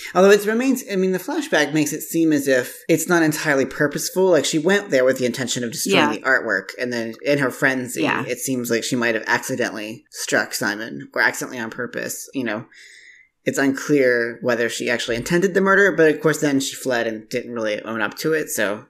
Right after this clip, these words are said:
Speaker 1: her
Speaker 2: But
Speaker 1: complicity.
Speaker 2: you know what she did do, though, is, um, I, you ca-, I think it's very clear that it's her. Like, in the dinner party,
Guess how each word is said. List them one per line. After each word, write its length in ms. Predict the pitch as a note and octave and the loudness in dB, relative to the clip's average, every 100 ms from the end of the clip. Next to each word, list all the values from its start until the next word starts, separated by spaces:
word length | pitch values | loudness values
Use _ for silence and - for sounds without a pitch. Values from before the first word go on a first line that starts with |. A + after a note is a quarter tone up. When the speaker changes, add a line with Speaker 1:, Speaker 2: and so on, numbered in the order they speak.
| _ - | _ -8
Speaker 1:
her 120 | - | 0
Speaker 2:
But 160 | F#4+ G#4+ | 4 4
Speaker 1:
complicity. 340 | A4+ D#4 C#4 | 4 2 0
Speaker 2:
you 60 | F4 | 0
know 80 | G4 | -2
what 160 | G#4+ | -4
she 180 | - F4 | -2 -2
did 200 | E4 E4+ C4+ | -2 -4 -6
do, 200 | B3 G3+ | -8 -6
though, 360 | F3 D#3+ D#3+ F3+ - | -4 -4 -4 -6 -6
is, 380 | F#3+ F#3 F#3 - | -6 -6 -10 -6
um, 400 | G3 F#3 F3 E3+ - | -4 -4 -6 -8 -4
I, 60 | |
you 220 | G#3 A3 B3 | -2 0 0
ca-, 160 | C#4 | 0
I 100 | A#3 B3 | 0 0
think 200 | F4 F4+ | -2 -2
it's 120 | C4+ | 0
very 200 | A3 F#3 | 0 0
clear 200 | - F#3 | -2 -4
that 120 | E3 | -4
it's 140 | C#3+ - | -6 -4
her. 260 | E3+ C#3+ | -2 0
Like, 260 | D3 D3+ - | -2 -6 -4
in 160 | D#3+ A3 | -2 -2
the 80 | |
dinner 300 | F#3 F#3 F#3 | -2 -2 -2
party, 580 | F3+ F#3 E3+ E3+ E3+ E3 | -2 -2 -2 -2 -4 -6